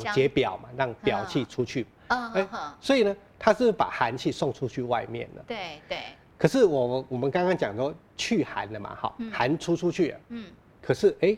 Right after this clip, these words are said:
Speaker 1: 血虚呢？
Speaker 2: 嗯，所以除了桂枝汤之外，还要加别的。
Speaker 1: 嗯。
Speaker 2: 哦。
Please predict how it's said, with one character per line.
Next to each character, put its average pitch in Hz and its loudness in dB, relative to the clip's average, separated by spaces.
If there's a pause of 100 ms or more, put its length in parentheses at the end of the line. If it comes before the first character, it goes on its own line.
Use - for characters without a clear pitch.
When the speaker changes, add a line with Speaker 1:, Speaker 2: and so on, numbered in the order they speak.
(880)
Speaker 1:
血 120 2
虚 180 6
呢？ 190 2 (760)
Speaker 2:
嗯， 220 -10 (720)
所 - -2
以 302 -4
除 226 -8
了 240 -2
桂 247 -2
枝 214 -12
汤 208 -6
之 220 -6
外， 208 -6
还 196 -6
要 180 -6
加 196 -6
别 156 -10
的。 156 -6 (220)
Speaker 1:
嗯。 233 4 (300)
Speaker 2:
哦。 - 0